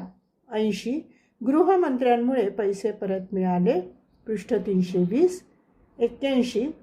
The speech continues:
माझी बहीण सुवर्णा नगरसेविका झाली, पृष्ठ तीनशे चोवीस.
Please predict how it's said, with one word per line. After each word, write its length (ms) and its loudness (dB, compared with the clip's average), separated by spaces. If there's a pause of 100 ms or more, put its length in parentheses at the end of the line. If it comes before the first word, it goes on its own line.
(260)
माझी 380 2
बहीण 300 4
सुवर्णा 680 2 (120)
नगरसेविका 920 2
झाली, 400 -4 (640)
पृष्ठ 280 0
तीनशे 460 2
चोवीस. 560 -4